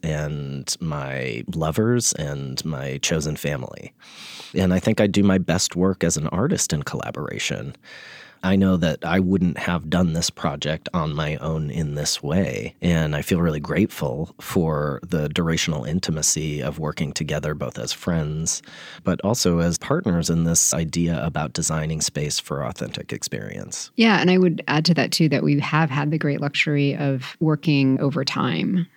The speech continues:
Speaker 2: I mean, as you were talking, I've been thinking a lot about, like, the nature of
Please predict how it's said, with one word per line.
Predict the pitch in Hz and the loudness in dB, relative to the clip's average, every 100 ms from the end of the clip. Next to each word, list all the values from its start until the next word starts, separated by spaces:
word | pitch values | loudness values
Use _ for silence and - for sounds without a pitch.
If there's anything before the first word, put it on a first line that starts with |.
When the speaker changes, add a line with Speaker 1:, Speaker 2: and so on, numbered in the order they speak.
| _ _ | _ _
Speaker 2:
I | 165 | 6
mean, | 156 151 147 | 8 8 4
as | 165 165 156 - | 2 2 0 2
you | 160 | 4
were | 151 143 - | 4 2 0
talking, | - 208 220 - 165 151 147 | -2 0 2 6 8 8 6
I've | 143 | 6
been | 156 | 6
thinking | 165 156 143 | 4 4 4
a | |
lot | 135 131 135 | 4 4 4
about, | 127 - | 2 0
like, | 131 - | -2 0
the | 131 | 2
nature | 131 127 - 135 123 | 2 4 2 4 2
of | 117 | 0